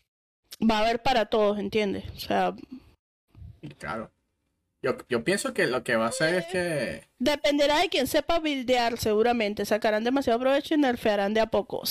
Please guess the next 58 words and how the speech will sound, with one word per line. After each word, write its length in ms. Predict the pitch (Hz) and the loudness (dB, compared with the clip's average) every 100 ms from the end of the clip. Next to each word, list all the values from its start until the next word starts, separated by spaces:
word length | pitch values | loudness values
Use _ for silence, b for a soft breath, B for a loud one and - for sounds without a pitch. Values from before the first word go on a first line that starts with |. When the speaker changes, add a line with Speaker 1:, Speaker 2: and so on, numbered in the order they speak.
| - | -2
Speaker 2:
Yo, 420 | 143 175 214 - | 2 4 4 2
Speaker 1:
Sí, 260 | 302 330 - - 143 | -6 -10 -10 -12 -6
pero 140 | 170 | 0
Speaker 2:
yo 680 | 196 214 233 247 240 240 - _ | 4 4 4 2 0 -2 -8 _
no 460 | 165 175 180 156 - 139 | -6 -2 -2 -2 -4 -4
Speaker 1:
tú 100 | 135 151 | 0 0
sabes 260 | 175 180 | 0 -4
Speaker 2:
creo. 80 | - | -4
Speaker 1:
que 260 | 349 311 277 | 0 2 2
esa 240 | - 320 | 2 2
vaina 580 | 320 330 330 339 330 330 262 | 2 2 2 2 0 -2 -2
hacen, 440 | 277 - 311 311 - | -2 0 0 0 -2
hacen, 400 | 269 277 320 320 | -4 -2 -2 -2
hoy 280 | - 277 302 | 2 2 2
hacen 420 | 320 320 339 320 | 0 0 0 4
el, 340 | 320 302 269 240 | 4 2 0 0
el, 760 | - 247 247 247 240 240 220 - B B B B - | 0 0 -2 -4 -4 -4 -6 -8 B B B B -6
en 320 | 247 247 240 | -2 0 0
el 400 | 247 240 226 226 - _ | -2 -4 -6 -12 -16 _
de 160 | 226 226 | -2 0
server 400 | - 247 262 294 | 2 2 2 2
meten 340 | 294 294 311 | 2 2 2
la 120 | 285 | 4
vaina 500 | 269 320 381 381 381 | 4 4 2 2 0
y 140 | 277 262 | 2 2
al 140 | 240 | 2
día 120 | 240 | 2
siguiente 380 | - 302 294 311 | 2 2 2 2
hay 80 | 330 | 2
veinte 320 | 302 269 277 | 2 2 2
mil 260 | 233 220 220 | 2 0 -2
guías 380 | 254 277 226 208 | 0 2 2 2
de, 120 | 202 - | -2 -2
"Ay, 280 | 302 320 | -2 -2
cómo 220 | 311 285 311 | 0 0 0
construirte 480 | 370 359 262 - | 0 0 0 -2
para 180 | - 349 | -4 0
no 140 | 320 311 | 0 0
sé 160 | - | -4
qué". 320 | - 311 - 269 | -4 -6 -4 -4
Y 120 | 226 | -2
todo 140 | 208 | 0
el 60 | 220 | 0
mundo 260 | 254 262 262 | -2 0 0
va 120 | 262 | 0
y 40 | |
sigue 280 | 294 262 226 | 0 0 0
la 100 | 196 | 0
guía, 180 | 196 240 | 0 0
¿entiendes? 400 | 190 220 214 190 - | 0 -2 -2 -4 -4
Speaker 2:
Yo 240 | 117 156 | 2 4
no 140 | 208 | 4
sé 120 | 226 240 | 0 -2
si 160 | 233 | 0
yo 120 | 208 196 | 2 2
seguiría 500 | 190 170 123 120 127 | 2 0 0 0 -2
una 200 | 151 139 | 0 -2
guía 480 | 107 113 127 147 | 0 -2 -2 -4